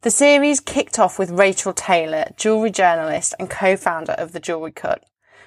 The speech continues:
a powerhouse in the jewellery industry and inspiring so many designers to get themselves out there and see what they can make possible with their work.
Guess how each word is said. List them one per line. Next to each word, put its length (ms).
a 60
powerhouse 800
in 160
the 80
jewellery 320
industry 640
and 200
inspiring 920
so 280
many 280
designers 640
to 100
get 180
themselves 480
out 240
there 260
and 140
see 240
what 160
they 140
can 160
make 240
possible 460
with 160
their 120
work. 460